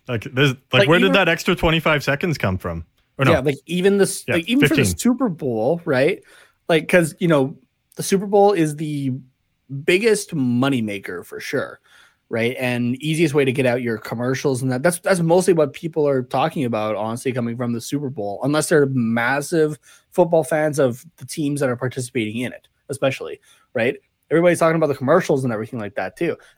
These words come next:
Speaker 2: That's two minutes and ten seconds that you could have had, you know, like, even people, like, different companies will use, like, minute long ads in the Super Bowl, and they'll, they'll pay
Speaker 1: Mm-hmm.
Speaker 2: out that kind of cash.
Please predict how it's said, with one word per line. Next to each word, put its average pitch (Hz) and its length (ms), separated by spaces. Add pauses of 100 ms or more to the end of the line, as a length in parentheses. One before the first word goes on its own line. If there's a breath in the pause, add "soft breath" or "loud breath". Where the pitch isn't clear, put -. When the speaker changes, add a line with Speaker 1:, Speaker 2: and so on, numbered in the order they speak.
Speaker 2:
That's - 220
two 220 240
minutes 208 260
and 151 120
ten 160 180
seconds 151 340
that 143 80
you 123 140
could 151 240
have 139 100
had, 135 540 (260)
you 175 80
know, 160 140
like, 151 200 (120)
even 185 340
people, 165 500 (240)
like, 139 180 (140)
different 165 260
companies 147 300
will 143 80
use, 135 380
like, 117 200
minute 135 520
long 127 320
ads 120 360
in 123 60
the 120 60
Super 131 260
Bowl, 110 240
and 120 140
they'll, 120 240
they'll 127 160
pay 127 220
Speaker 1:
Mm-hmm. 120 100
Speaker 2:
out 120 100
that 117 160
kind 113 160
of 107 80
cash. - 320